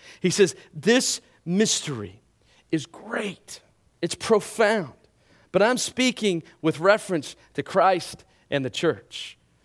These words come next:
And so if you've ever read Ephesians and you're just wondering in chapter five, verse thirty-one and thirty-two, and you're thinking, "Oh my goodness, he's talking about marriage, and now he's talking about this," and there's a lot of mixing and from twenty-two down to thirty-three of Jesus Christ, the, the husband, and,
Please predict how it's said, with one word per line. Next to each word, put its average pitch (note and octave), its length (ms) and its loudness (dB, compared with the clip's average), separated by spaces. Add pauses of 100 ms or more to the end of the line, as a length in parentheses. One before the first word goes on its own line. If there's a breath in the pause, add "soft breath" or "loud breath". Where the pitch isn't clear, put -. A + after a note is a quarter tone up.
(300 soft breath)
And E3 80 0
so G#3+ 100 2
if F#3 100 2
you've D4 180 4
ever G#3 240 4
read F3+ 180 6
Ephesians D3+ 600 -2
and C#3+ 80 -2
you're F#3+ 120 0
just G3+ 220 0
wondering F#3 300 2
in C3+ 80 -4
chapter D#3 300 0
five, D3+ 260 2
verse B2+ 160 -6
thirty-one D3 300 -2
and A2 100 -8
thirty-two, C#3+ 300 -4
and C3+ 100 -4
you're C3+ 80 -4
thinking, B2 380 -8 (260 loud breath)
"Oh C#3 80 -8
my A#2 80 -8
goodness, A#2 220 -2
he's B2+ 100 -10
talking A2+ 240 0
about G#2+ 120 -6
marriage, D#3 320 0
and A2+ 60 -14
now A#2 100 -2
he's A2 100 -8
talking A2+ 180 -6
about G#2 140 -10
this," E3+ 320 2
and G#2+ 120 -6
there's C#3+ 120 -4
a C#3 40 -2
lot C#3+ 160 4
of B2+ 120 -4 (260 loud breath)
mixing D3+ 460 -2
and A#2+ 100 -4 (180 loud breath)
from B2+ 160 -6
twenty-two D#3+ 440 -2
down D3 180 0
to B2+ 80 -2
thirty-three D3+ 680 0
of G#2+ 120 -2
Jesus C#3 340 -8
Christ, D3+ 540 0
the, A2 140 -4 (160 loud breath)
the A#2+ 80 -8
husband, C#3+ 720 0
and, G#2 100 -4